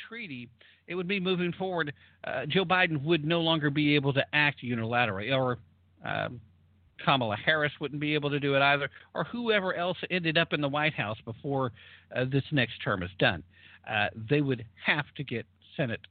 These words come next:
approval, and, uh, I, I think that's a pretty smart move on the,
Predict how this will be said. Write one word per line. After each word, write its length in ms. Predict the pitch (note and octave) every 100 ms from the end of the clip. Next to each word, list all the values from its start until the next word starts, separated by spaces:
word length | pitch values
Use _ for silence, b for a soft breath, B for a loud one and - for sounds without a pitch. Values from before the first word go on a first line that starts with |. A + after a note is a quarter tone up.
| -
approval, 440 | - A2+ G#2+ A2
and, 300 | B2+ B2 B2
uh, 300 | B2+ C3 C3 -
I, 220 | C3+ D3
I 140 | D#3 C#3
think 140 | - D#3
that's 180 | C#3+ -
a 40 |
pretty 240 | - D3 C#3
smart 280 | D#3 C#3 -
move 360 | C#3+ D#3+ G2+ F#2
on 220 | F#2+ F#2+
the, 180 | F#2